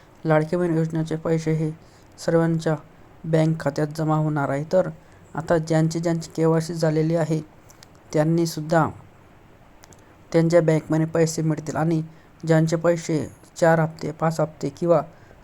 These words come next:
दहा हप्ते असे थांबलेले आहे आणि त्यांची केवायसी होईल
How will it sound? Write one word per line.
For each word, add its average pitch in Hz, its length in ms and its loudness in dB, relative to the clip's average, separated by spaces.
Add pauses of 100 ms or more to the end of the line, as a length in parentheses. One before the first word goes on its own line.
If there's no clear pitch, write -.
(180)
दहा 170 300 0
हप्ते 165 240 -2
असे 156 200 0
थांबलेले 151 400 -2
आहे 156 180 0 (600)
आणि 160 180 0
त्यांची 165 300 2
केवायसी 165 460 0
होईल 170 360 -2